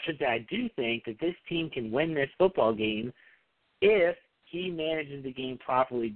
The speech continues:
because of the other factors, the other athletes they have on the football field. I, I look at the, I look at this matchup, and we're, we're basically slowly merging our way into the keys to victory. But I look at the Patriots throughout their first seven games. Okay, they're obviously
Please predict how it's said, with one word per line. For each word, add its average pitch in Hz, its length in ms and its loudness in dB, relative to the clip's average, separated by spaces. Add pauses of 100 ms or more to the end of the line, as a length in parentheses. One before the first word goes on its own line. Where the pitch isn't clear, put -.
(160)
because 156 460 2
of 131 120 -8
the 127 220 -10
other 131 280 -2 (100)
factors, 127 480 -2
the 113 120 -2
other 131 260 2
athletes 120 480 -4
they 117 180 -4
have 110 140 0
on 104 100 -6
the 98 140 -10
football 101 400 -8
field. 80 220 -16 (540)
I, 151 160 4 (120)
I - 20 8
look 202 260 4
at 247 120 0
the, 151 200 0
I 143 120 2
look 202 180 0
at 190 120 -2
this 156 140 -2 (360)
matchup, 131 360 2
and 147 120 0
we're, 185 160 6
we're 131 240 2
basically 139 440 2 (120)
slowly 127 260 0
merging 117 380 -2
our 110 120 0
way 110 200 0
into 104 100 -6
the - 100 -16
keys 113 260 -4
to 104 80 -6
victory. 95 440 -8
But 101 160 -10 (420)
I 139 100 8
look 233 180 2
at 220 80 -8
the 160 80 -6
Patriots 131 600 0 (300)
throughout 139 220 0
their 120 140 -2 (100)
first 151 260 4 (540)
seven 127 320 2
games. 101 260 -6 (560)
Okay, 120 300 2
they're 120 180 4
obviously 127 480 4